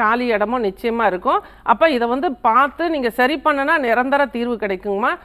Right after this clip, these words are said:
கிருஷ்ணர் கோயிலுக்கு போயிட்டாரு அப்படிங்கிறத பா-, நினைச்சு வருத்தப்படாதீங்க. ஒவ்வொரு காலகட்டத்திலையும் இறைவன் வந்து இந்த ஆத்மா இதுக்காக படைக்கப்பட்டது அப்படிங்கிற ஒரு விஷயம் இருக்கு. அதனால அது ஒண்ணும் தவறு கிடையாது. அதை பத்தி கவலைப்படாதீங்க.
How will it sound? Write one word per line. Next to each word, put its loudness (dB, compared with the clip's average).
கிருஷ்ணர் -2
கோயிலுக்கு 2
போயிட்டாரு 4
அப்படிங்கிறத -4
பா-, 0
நினைச்சு -6
வருத்தப்படாதீங்க. 2
ஒவ்வொரு 0
காலகட்டத்திலையும் 0
இறைவன் -2
வந்து -4
இந்த 0
ஆத்மா 2
இதுக்காக 4
படைக்கப்பட்டது 0
அப்படிங்கிற -4
ஒரு -4
விஷயம் 0
இருக்கு. -2
அதனால 0
அது 0
ஒண்ணும் -2
தவறு 2
கிடையாது. 0
அதை 2
பத்தி -6
கவலைப்படாதீங்க. 4